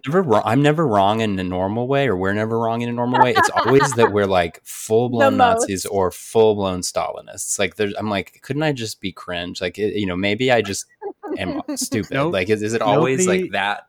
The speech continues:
Speaker 1: intense?
Speaker 3: Nobody likes a centrist, Zach. Am I
Speaker 1: Mm,
Speaker 3: right?
Speaker 1: true.
Speaker 2: Yeah. You're just,
Speaker 3: Okay.
Speaker 2: you're just a modernist hack at this point, you know?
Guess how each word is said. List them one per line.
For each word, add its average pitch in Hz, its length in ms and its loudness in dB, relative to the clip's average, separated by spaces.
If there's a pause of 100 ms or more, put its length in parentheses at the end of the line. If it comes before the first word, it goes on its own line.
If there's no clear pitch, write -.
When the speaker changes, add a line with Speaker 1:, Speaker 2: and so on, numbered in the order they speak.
(340)
Speaker 1:
intense? 101 560 -14 (580)
Speaker 3:
Nobody 175 400 -2
likes 160 320 -2
a 143 40 -4
centrist, 143 680 -6
Zach. 101 420 -10
Am 110 140 -8
I 110 40 -6
Speaker 1:
Mm, 107 180 -6
Speaker 3:
right? 131 200 -2
Speaker 1:
true. 98 540 -4
Speaker 2:
Yeah. 202 200 -8 (380)
You're 302 120 -6
just, 339 300 -10
Speaker 3:
Okay. - 100 0
Speaker 2:
you're 330 60 -6
just 330 180 -14
a 359 40 -8
modernist 233 600 -6
hack 175 260 -12
at - 140 -16
this 196 200 -18
point, - 320 -18
you 226 140 -16
know? 208 380 -12